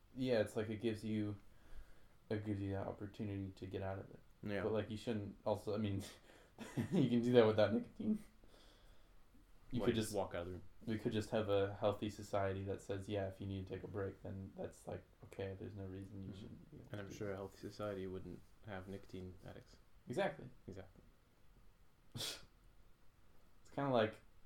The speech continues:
Speaker 1: everything makes sense. Like, everything's the way it is 'cause it's the way it is.
Speaker 2: Mm-hmm.
Speaker 1: So you have to change it. You have to introduce a new, a new gear.
Speaker 2: Mm-hmm.
Speaker 1: Wrench in the system.
Speaker 2: Slowly, w-,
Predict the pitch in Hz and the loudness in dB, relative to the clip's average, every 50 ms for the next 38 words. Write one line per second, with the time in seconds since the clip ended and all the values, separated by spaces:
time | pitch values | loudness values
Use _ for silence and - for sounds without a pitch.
0 | - - - - - - - - - - 117 123 120 120 113 - 123 110 104 101 | -16 -16 -18 -18 -20 -20 -20 -20 -6 4 4 6 6 6 4 4 2 2 4 2
1 | 101 92 - - - 110 98 - - - 101 95 101 101 104 104 101 - 107 101 | 2 0 -2 -4 -2 -2 -2 -2 -4 -6 -2 2 2 2 2 0 -2 -2 -4 -4
2 | 98 101 98 104 101 101 101 101 98 98 - - - - 101 92 - 107 98 - | -4 -2 2 2 2 4 4 0 0 -2 -6 -12 -4 -4 -4 -2 -2 -8 -10 -6
3 | - 95 98 98 98 98 101 101 107 117 117 - - - - - 107 95 95 98 | -4 -2 0 0 0 0 -2 -2 -2 -4 -6 -10 -18 -20 -8 -8 -6 -6 -6 -8
4 | 101 120 - - - - - - - - - - - - - - - - - - | -8 -10 -12 -14 -20 -20 -20 -20 -20 -20 -20 -20 -20 -20 -20 -20 -20 -20 -20 -20
5 | - - - - - - - - - - - - - - - - - - - 107 | -20 -20 -20 -20 -20 -20 -20 -20 -20 -20 -20 -20 -20 -20 -20 -20 -20 -8 -8 -8
6 | 104 - - - - 104 104 107 104 - - - 107 104 - - 95 104 - 101 | -8 -8 -14 -12 -8 -8 -8 -8 -10 -12 -8 -8 -8 -8 -6 -6 -6 -6 -6 -6
7 | 101 101 101 - 107 101 98 101 101 98 95 95 - - 101 104 104 101 98 95 | -8 -8 -8 -6 -6 -6 -4 -4 -4 -4 -4 -6 -6 -6 -4 -4 -2 -4 -4 -6
8 | 95 - - 107 107 101 98 95 95 - - - - - - - - - - 95 | -10 -10 -6 -4 -2 -2 -2 -4 -8 -10 -14 -20 -20 -20 -20 -20 -14 -12 -12 -10
9 | 90 101 107 113 - - - - - - - - - - - - 104 101 - - | -8 -10 -12 -12 -14 -20 -20 -20 -20 -20 -20 -20 -20 -14 -10 -8 -8 -8 -6 -6
10 | 107 98 98 101 - 107 101 - - 104 101 98 98 95 - - - - - - | -6 -6 -6 -8 -8 -12 -12 -10 -8 -8 -6 -6 -8 -10 -12 -20 -20 -18 -10 -10
11 | - - - 143 139 131 123 120 117 110 - - 120 123 | -4 4 6 6 8 8 8 8 6 6 4 2 -2 -2